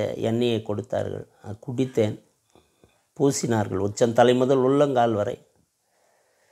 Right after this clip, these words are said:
மறுபடியும் வெள்ளி, சனி, ஞாயிறு மூணு நாள் கழிச்சு திங்கட்கிழமை அதே டாக்டரை பார்க்க போறேன்.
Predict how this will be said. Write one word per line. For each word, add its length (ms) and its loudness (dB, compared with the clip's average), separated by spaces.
மறுபடியும் 640 6
வெள்ளி, 440 4
சனி, 320 0
ஞாயிறு 380 4
மூணு 280 2
நாள் 220 4
கழிச்சு 380 2
திங்கட்கிழமை 580 2
அதே 280 6
டாக்டரை 420 2
பார்க்க 280 0
போறேன். 420 -2